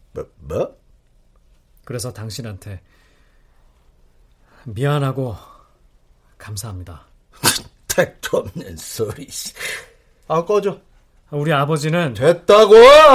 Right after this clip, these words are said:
Speaker 1: 그런 구질구질한 변명!
Speaker 2: 지독한 알코올 중독자였어요. 제대로 된 직업도 없었고 엄마를 만날 때 했던 택시 운전도 잠깐 한 거였어요.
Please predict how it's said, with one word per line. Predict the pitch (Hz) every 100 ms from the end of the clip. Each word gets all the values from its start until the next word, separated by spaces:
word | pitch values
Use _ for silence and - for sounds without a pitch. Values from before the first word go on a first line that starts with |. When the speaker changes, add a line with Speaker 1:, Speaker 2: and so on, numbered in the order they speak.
| 226
Speaker 1:
그런 | 185 226 196
구질구질한 | - 165 220 196 180 214 214
변명! | 185 196 202 214 254 277
Speaker 2:
지독한 | - 190 220 214 214
알코올 | 151 185 - 240
중독자였어요. | - 190 202 208 180 175 190 185 135 - _ _ _ _ _ _ _ _ _ _ _ _ _ _ _ _ - - _ _ _ _ _ _ _ _ _ _ _ _ _ _ _
제대로 | - 190 175 160
된 | 160
직업도 | 147 156 156 143
없었고 | 117 - 143 151 127 87 _ _ _ _ _ _ _ _ _ _ _ _ _ _ _
엄마를 | - 175 190 190
만날 | 190 165 196
때 | 190
했던 | 180 175
택시 | - 247 240
운전도 | 185 180
잠깐 | 170 135 143 151
한 | 151
거였어요. | 131 120 - 117